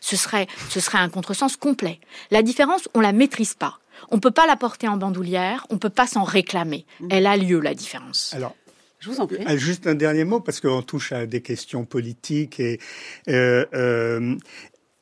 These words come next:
Speaker 3: alors, il, il, il va aussi, dans certains cas, c'est vrai, et je pense qu'il a tout à fait raison de le faire, pour parler ainsi, défendre, euh, certains refus minoritaires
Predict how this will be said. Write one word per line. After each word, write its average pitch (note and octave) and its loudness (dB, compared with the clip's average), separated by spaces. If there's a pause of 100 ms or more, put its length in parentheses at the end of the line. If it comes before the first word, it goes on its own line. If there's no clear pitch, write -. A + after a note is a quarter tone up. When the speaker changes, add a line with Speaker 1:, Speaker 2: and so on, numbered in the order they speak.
(300)
Speaker 3:
alors, D#3 4 (500)
il, F#3 -6
il, G3 4 (120)
il F3 6
va D#3 0
aussi, E3 0
dans C#3 -2
certains - -8
cas, - -10 (100)
c'est - 2
vrai, A2+ -4 (680)
et B2+ 2
je A2+ 0
pense C3 0
qu'il A#2 -6
a G#2 -10
tout - -8
à C#3+ 6
fait C3 0
raison C#3+ 4
de C3+ 0
le C3 0
faire, D3 -4
pour D3+ -2
parler A#2 0
ainsi, C#3+ -2 (560)
défendre, G3 4 (100)
euh, C#3+ 6
certains - 4
refus G3 2 (440)
minoritaires F#3+ 6